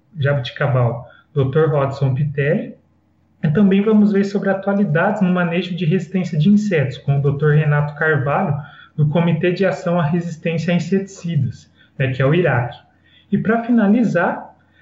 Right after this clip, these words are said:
a gente vai ter uma palestra sobre a Associação de Inseticidas Químicos e Biológicos,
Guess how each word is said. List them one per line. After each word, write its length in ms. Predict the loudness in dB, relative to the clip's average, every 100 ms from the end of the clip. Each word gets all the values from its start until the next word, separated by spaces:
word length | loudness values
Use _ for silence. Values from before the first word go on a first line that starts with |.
| _ -6
a 60 | -2
gente 280 | 0 0
vai 140 | 0 2
ter 100 | 2
uma 200 | 2 2
palestra 500 | 0 2 2 0 -4
sobre 300 | -4 -2 0
a 40 |
Associação 640 | 0 -2 -2 0 0 2 2
de 120 | 2
Inseticidas 760 | 0 0 -2 -6 -6 -2 -4
Químicos 580 | -4 0 2 2 0 0
e 40 | 0
Biológicos, 880 | 2 2 2 2 0 -4 -14 -20